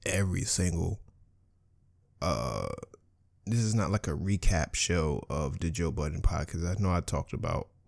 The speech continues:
um, a interview, another interview or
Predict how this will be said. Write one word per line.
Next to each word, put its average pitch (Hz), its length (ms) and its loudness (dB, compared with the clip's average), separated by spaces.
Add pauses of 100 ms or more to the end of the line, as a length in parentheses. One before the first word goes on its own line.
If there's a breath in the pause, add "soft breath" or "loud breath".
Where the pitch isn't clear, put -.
(1000)
um, - 480 -6 (1600)
a 92 180 -4
interview, 90 600 0 (320)
another 95 340 2
interview 90 580 0 (480)
or 76 340 -2